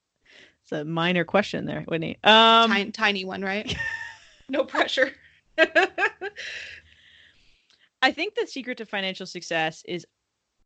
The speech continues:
Speaker 1: understanding and internalizing what your goals are,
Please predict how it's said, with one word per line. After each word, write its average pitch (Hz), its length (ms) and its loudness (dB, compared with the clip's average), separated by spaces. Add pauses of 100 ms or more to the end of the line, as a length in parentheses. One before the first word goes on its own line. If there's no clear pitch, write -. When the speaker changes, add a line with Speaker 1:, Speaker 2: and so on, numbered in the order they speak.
Speaker 1:
understanding 170 1300 0 (340)
and 180 220 2
internalizing 165 560 0
what 156 180 0
your 165 140 0
goals 156 320 0
are, 196 380 2